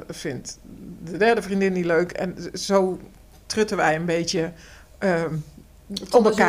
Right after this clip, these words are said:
Speaker 2: we
Speaker 1: heen.
Speaker 2: tachtig zijn,
Speaker 1: Totdat
Speaker 2: in een
Speaker 1: we tachtig
Speaker 2: bejaardenhuis
Speaker 1: zijn.
Speaker 2: zitten en dan denken, "Ja, we gaan dit maar zetten."
Speaker 1: Laten we die, eh, grote roos,
Speaker 2: <laughs>
Speaker 1: laten we die grote roos maar zetten. Dus we komen daar niet uit. Dus, maar mijn kinderen vonden dat geweldig.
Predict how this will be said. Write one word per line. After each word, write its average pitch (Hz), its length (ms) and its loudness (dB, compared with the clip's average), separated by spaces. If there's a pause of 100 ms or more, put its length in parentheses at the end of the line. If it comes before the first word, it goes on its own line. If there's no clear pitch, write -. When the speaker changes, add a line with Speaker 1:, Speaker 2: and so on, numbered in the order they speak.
Speaker 2:
we 180 60 2
Speaker 1:
heen. 185 100 6
Speaker 2:
tachtig 180 220 -2
zijn, 190 360 2
Speaker 1:
Totdat 202 240 6
Speaker 2:
in 180 60 0
een 185 60 0
Speaker 1:
we 202 60 0
tachtig - 20 4
Speaker 2:
bejaardenhuis 196 380 6
Speaker 1:
zijn. 160 180 4
Speaker 2:
zitten 175 220 2
en 190 120 2
dan 202 220 4
denken, 185 320 -2
"Ja, 156 200 -4
we 175 60 -8
gaan 170 220 -6
dit 214 160 -2
maar 180 160 -6
zetten." 202 200 4
Speaker 1:
Laten 190 180 4
we 185 80 2
die, 180 320 2
eh, 175 80 0
grote 180 340 4
roos, 214 480 6
Speaker 2:
<laughs> - 20 6
Speaker 1:
laten 208 200 6
we 208 120 2
die 175 100 -4
grote 208 220 4
roos 190 240 2
maar 196 100 -2
zetten. 160 260 -2 (320)
Dus 247 140 2
we 285 100 6
komen 302 280 4
daar 208 140 6
niet 202 120 0
uit. 294 220 4
Dus, 240 160 -2
maar 233 460 2
mijn 156 300 -2 (160)
kinderen 254 400 2
vonden 170 260 -2
dat 139 160 -2
geweldig. 196 440 2